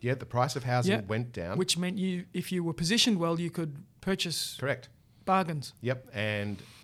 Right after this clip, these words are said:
Speaker 1: psychologically, though, if you were, it might have hurt some people saying, "Well, my
Speaker 2: Yes.
Speaker 1: asset value's gone down."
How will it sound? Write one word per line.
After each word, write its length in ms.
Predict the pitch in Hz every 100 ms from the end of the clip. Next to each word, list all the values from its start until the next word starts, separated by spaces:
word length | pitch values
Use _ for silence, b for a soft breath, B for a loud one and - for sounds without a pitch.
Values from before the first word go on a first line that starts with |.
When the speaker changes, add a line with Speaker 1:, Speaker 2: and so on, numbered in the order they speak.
| -
Speaker 1:
psychologically, 720 | - 175 165 120 - 143 - 92
though, 180 | 92
if 140 | 95 98
you 100 | 95
were, 200 | 92 92 110
it 180 | 98
might 240 | 107 107 98
have 120 | 90
hurt 280 | 131 156 -
some 160 | 101
people 160 | 92 95
saying, 180 | 202 180
"Well, 100 | 208
my 60 | 135
Speaker 2:
Yes. 200 | - 127
Speaker 1:
asset 300 | 143 120 90
value's 360 | 101 92 85
gone 240 | 95 92 92
down." 380 | 127 101 90